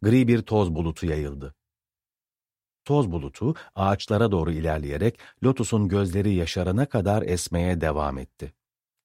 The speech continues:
Toz bulutu aniden şekil alarak aşağılayan gülümsemesiyle Lotus'un önünde duran Baldil'e dönüştü. "Ne istiyorsun?"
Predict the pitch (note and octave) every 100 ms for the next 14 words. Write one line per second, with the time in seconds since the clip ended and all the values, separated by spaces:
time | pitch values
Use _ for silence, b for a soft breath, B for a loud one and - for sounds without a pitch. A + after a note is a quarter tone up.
0 | _ - G2+ D#2+ C#2 C2 - C#3+ B B
1 | - C3+ B2 G2+ F#2 F2+ - - C3 D#2
2 | D2+ A2 - _ - C3 - C#3+ D3+ D#3
3 | D3+ A2 G#2 F#2+ F#2 F2 F#2 F2+ A#2+ G#2+
4 | A#2+ G2 G#2+ F#2 F#2+ F#2 G#2 F2 F#2+ G2
5 | G#2 _ E2 F#2+ F#2 D2+ D2 D2 C#2 C#2
6 | C2+ - B1+ - _ _ _ _ _ _
7 | _ _ - E4 D4+ - C#4+ A3+ - G#3+
8 | A3